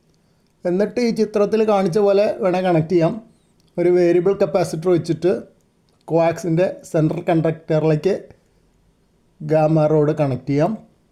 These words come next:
പിന്നെ sleeve-ിൽ നിന്ന് ഡ്രിവൺ എലമെൻറ്റിലേക്കും കണക്ട് ചെയ്യാം. ഇതിൽ പ്രത്യേകം ശ്രദ്ധിക്കേണ്ടത് ഡ്രിവൺ എലമെന്റ് സിംഗിളായിട്ടാണ് ഉപയോഗിക്കുന്നത്, കട്ട് ചെയ്തിട്ടില്ല.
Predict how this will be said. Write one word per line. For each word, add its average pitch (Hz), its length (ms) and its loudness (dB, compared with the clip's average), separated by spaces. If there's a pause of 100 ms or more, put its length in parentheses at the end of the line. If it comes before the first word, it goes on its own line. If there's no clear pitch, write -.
(680)
പിന്നെ 156 240 0 (880)
sleeve-ിൽ 175 460 0
നിന്ന് 185 160 0 (540)
ഡ്രിവൺ 170 360 0
എലമെൻറ്റിലേക്കും 165 680 2
കണക്ട് 139 240 -4
ചെയ്യാം. 104 180 0 (760)
ഇതിൽ 180 200 0 (220)
പ്രത്യേകം 202 360 -2
ശ്രദ്ധിക്കേണ്ടത് 226 580 -2 (920)
ഡ്രിവൺ 180 460 2
എലമെന്റ് 220 440 2 (320)
സിംഗിളായിട്ടാണ് 185 880 2
ഉപയോഗിക്കുന്നത്, 120 460 0 (240)
കട്ട് - 420 -4
ചെയ്തിട്ടില്ല. 139 600 0